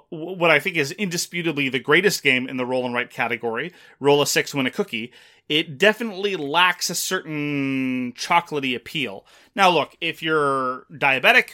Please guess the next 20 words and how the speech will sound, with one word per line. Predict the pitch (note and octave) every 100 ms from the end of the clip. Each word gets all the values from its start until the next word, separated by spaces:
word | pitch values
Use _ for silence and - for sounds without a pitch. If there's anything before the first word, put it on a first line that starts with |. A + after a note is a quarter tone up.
| G#3
or | C#3 B2+
heavily | D#3 D3+ C#3+
on | B2
a |
diet, | A2+ F3+ G3 G3 D#3
maybe | C3+ D#3 D3+
you | D3 C#3+
might | D3+
prefer | - - D#3
Clever | - D#3+ D3
Cubed | - F3 D#3+
over | E3 D#3+
Roll | E3+
a | E3+
Six, | F3+ -
Win | F3
a | E3
Cookie, | F3+ F#3+ E3
but | C#3+
honestly, | D3+ D#3 D3+ D3 C3+